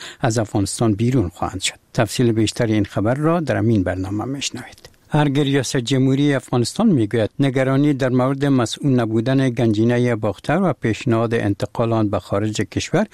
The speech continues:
بی اساس بوده و مایهٔ تأسف است. میر رحمان رحمانی، رئیس ولسی جرگهٔ افغانستان، قبل از اعلامیهٔ ارگ ریاست جمهوری در این مورد دیروز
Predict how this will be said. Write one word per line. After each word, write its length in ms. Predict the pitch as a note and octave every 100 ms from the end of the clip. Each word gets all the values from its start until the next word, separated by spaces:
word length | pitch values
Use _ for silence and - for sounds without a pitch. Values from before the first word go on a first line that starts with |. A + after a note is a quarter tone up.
| - - B2
بی 160 | A#2+
اساس 360 | G#2+ - F#3 -
بوده 300 | F3+ E3+ A3+ D3
و 100 | D3+
مایهٔ 840 | C#3 B2+ A#2+ C#3+ C#3+ C#3 C#3+ D3 -
تأسف 460 | B2+ A#2 - A2
است. 240 | F2 - - _ _ - -
میر 220 | D3 D3 C3
رحمان 400 | B2 C3+ C3+ C#3
رحمانی، 680 | B2+ - A2+ A#2+ C3 E3 G3+
رئیس 400 | C#3+ A#2+ B2+ C#3
ولسی 480 | B2 A2+ G#2 - A2
جرگهٔ 380 | A2 G2 A2+
افغانستان، 520 | F#2+ - F2+ - D3 E3+
قبل 300 | - A#2+ A2+
از 240 | A2 G#2 - - - - -
اعلامیهٔ 640 | A#2 A2+ G#2 G#2+ G#2+ A2
ارگ 300 | B2 A2 G#2
ریاست 420 | G#2+ G#2 G#2 G2 G#2+
جمهوری 500 | F#2 G2 F#2 B2 G3+
در 200 | C3+ B2+
این 200 | D3+ E3
مورد 440 | E3 E3 F#3 - - _ _ -
دیروز 420 | B2 D3+ C3 G#2+